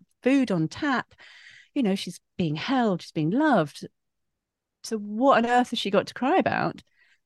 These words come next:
Whereas George, he would have, you know, good hour. And there were times when I, you know,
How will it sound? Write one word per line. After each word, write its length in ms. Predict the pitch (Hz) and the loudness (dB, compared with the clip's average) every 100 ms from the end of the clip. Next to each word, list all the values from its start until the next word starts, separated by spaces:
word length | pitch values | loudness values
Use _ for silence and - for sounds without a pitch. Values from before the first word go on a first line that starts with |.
| - | 0
Whereas 180 | 233 226 | 0 0
George, 340 | 349 415 349 | 0 2 2
he 140 | 294 370 | -2 -2
would 140 | 254 | -2
have, 240 | 208 185 - _ _ | -4 -6 -8 _ _
you 100 | 330 392 | -10 -4
know, 80 | 226 - | -6 -4
good 300 | 392 494 - | 0 0 0
hour. 600 | - 160 262 151 127 175 - | -6 -4 0 2 2 0 0
And 140 | 214 | 0
there 80 | 233 | 2
were 60 | 233 | 0
times 400 | - 269 302 262 | -2 0 0 0
when 180 | 180 | 0
I, 280 | 143 143 165 - | 2 0 -2 -4
you 120 | 196 | -4
know, 200 | 147 214 | -2 -4